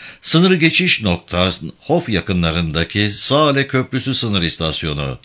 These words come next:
Altı saatlik bir yol. Saat on bir sularında orada olacaksın. Ben senden önce gidip gizli bir yerden seni gözetleyeceğim. "İyi misin sen?"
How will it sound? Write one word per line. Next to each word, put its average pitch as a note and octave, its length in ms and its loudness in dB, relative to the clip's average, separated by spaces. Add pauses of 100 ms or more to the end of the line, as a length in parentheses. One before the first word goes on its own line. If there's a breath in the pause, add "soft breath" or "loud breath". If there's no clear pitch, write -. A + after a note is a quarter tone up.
Altı C3 300 2
saatlik F#2+ 500 0
bir D#2+ 120 0
yol. D2 340 -4 (460 loud breath)
Saat D3 360 2
on D#3+ 240 4
bir F2+ 140 2
sularında E2+ 540 -2
orada F2+ 340 0
olacaksın. D#2 800 -2 (280 soft breath)
Ben D3+ 160 4
senden D3 400 2
önce E2+ 240 2
gidip E2 320 -2
gizli B2+ 320 0
bir C#3 100 0
yerden B2+ 380 0
seni A2 260 0
gözetleyeceğim. D#2 1000 -2 (580)
"İyi E2+ 180 -2
misin B2 240 2
sen?" A#2 320 2